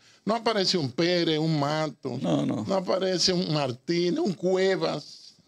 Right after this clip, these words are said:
Speaker 1: No, aparecen los apellidos sonoros en todos esos casos de esa fauna,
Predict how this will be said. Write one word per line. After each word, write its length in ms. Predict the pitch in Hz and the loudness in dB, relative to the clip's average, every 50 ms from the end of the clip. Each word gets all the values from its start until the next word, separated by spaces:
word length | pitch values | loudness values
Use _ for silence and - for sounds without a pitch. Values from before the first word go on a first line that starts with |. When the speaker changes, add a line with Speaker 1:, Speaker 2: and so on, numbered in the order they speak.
| _ - | _ -6
Speaker 1:
No, 400 | - 139 139 127 113 104 107 - | -2 -2 0 0 -2 -2 -6 -6
aparecen 540 | - 107 107 - 131 127 135 139 151 226 220 | -6 -8 -2 -2 0 0 2 2 2 2 2
los 100 | 190 175 147 | 0 -2 -2
apellidos 440 | - 139 131 131 131 139 170 180 - | -2 -2 0 0 0 0 0 0 0
sonoros 460 | - 190 190 170 170 160 160 160 180 - - - - _ _ - | 0 0 2 2 2 2 2 0 -2 -4 -8 -20 -20 _ _ 0
en 240 | 180 185 180 160 143 - - | 0 0 0 0 -4 -8 -2
todos 320 | - 220 226 226 240 220 - | 0 2 2 2 0 0 0
esos 160 | - 180 208 | -2 -2 -4
casos 420 | - - 180 185 190 - 190 170 | -2 -2 -2 -2 0 -2 -2 0
de 80 | 151 156 | 0 0
esa 220 | 156 - - 180 | 2 2 0 0
fauna, 720 | 135 - - - 170 170 165 160 156 143 131 135 139 156 - | -2 -4 -4 0 0 2 2 2 0 0 0 0 0 -2 -4